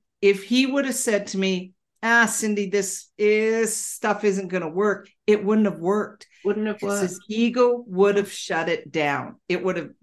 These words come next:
Speaker 1: he would have went, "Mm," and we wouldn't have had another three years with him.
Speaker 2: And, you know, I honestly believe that Western medicine is making that shift, and my fellow professionals out there, they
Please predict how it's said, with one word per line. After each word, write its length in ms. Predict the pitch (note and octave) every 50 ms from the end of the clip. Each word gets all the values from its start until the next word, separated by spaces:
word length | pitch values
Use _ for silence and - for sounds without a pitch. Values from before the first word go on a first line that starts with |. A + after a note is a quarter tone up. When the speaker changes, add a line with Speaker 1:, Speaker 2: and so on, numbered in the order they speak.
| _ _
Speaker 1:
he 140 | - F#3+ G3+
would 180 | F#3+ F#3+ G3+ F#3+
have 80 | F#3
went, 240 | F3 F3+ F3 F3 -
"Mm," 320 | G#3+ A3+ A#3+ A#3+ A#3+ A#3+ A#3+ _ _ _ _ _ _ _ _ _ _ _ _ _ -
and 360 | G3 G3+ G3 G3 G3 G3 F#3 -
we 160 | G3+ F#3+ G#3 G#3
wouldn't 240 | G3 G3 G#3+ A3+ A3+
have 100 | A3 F3+
had 200 | F#3+ F#3+ E3+ D#3+
another 300 | D#3 D#3 D3+ D3 C#3 C#3
three 260 | C#3 - - D3 C#3+
years 320 | C3+ C3+ C3 G#2+ C3 -
with 180 | - B2 A#2+ -
him. 160 | - - - _ _ _ _ _ _ _ _ -
Speaker 2:
And, 160 | B3+ C4 C4+
you 80 | C4+
know, 420 | C4 C4+ C4+ C4 C4 B3+ B3+ - _ _ _ _ _ -
I 260 | A#3+ B3 C4 C4+ C4
honestly 440 | B3 B3+ B3+ C4 B3+ - - C4+ B3
believe 500 | - A#3+ A#3 G3+ F#3+ F#3+ G3 G3 G#3 G#3
that 160 | - - - F#3+
Western 320 | F#3 G3 - - A3 G3
medicine 480 | F3+ E3 E3+ E3 F3+ F#3+ - - F#3 F#3
is 160 | F#3 F3+ F#3
making 360 | F3 E3+ F3 F3 - F#3+ F3
that 180 | E3 D#3+ D#3+ -
shift, 480 | - - - E3 D#3+ D#3+ - - - - - -
and 180 | F3+ F#3 F#3+
my 180 | F#3+ F#3+ G3 F#3+
fellow 420 | F#3+ - - G3 F#3 F#3 F#3 F#3+
professionals 800 | F#3 - - F3+ - - D3 D#3+ - - - G3 F#3+ F#3+ G3 -
out 300 | G3+ F#3+ F#3+ G3 F#3+ -
there, 340 | - G3+ G3+ G#3 G#3+ A#3+ B3 - - _ _ _ -
they 560 | A3 G#3 A#3+ A#3+ B3+ C4 C#4 C4+ B3+ - -